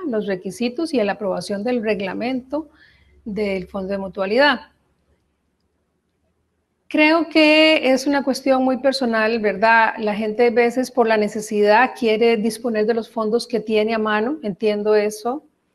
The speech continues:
pero el fondo fue creado con un fin y era que usted al retiro pudiera disponer de un dinero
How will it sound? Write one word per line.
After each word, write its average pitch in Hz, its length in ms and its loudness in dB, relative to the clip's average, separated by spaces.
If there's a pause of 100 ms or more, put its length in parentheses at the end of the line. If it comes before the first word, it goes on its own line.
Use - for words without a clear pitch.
(480)
pero 226 380 6
el 220 160 2
fondo 240 320 0
fue 277 180 -8
creado 294 720 0 (380)
con 220 160 -4
un 220 240 -2
fin 302 300 0
y 214 300 -4
era 214 280 0
que 254 400 2
usted 226 240 -4
al 220 220 0
retiro 285 520 -2 (120)
pudiera 214 340 -2
disponer 240 580 -4
de 214 140 -4
un 214 160 -4
dinero 240 420 -4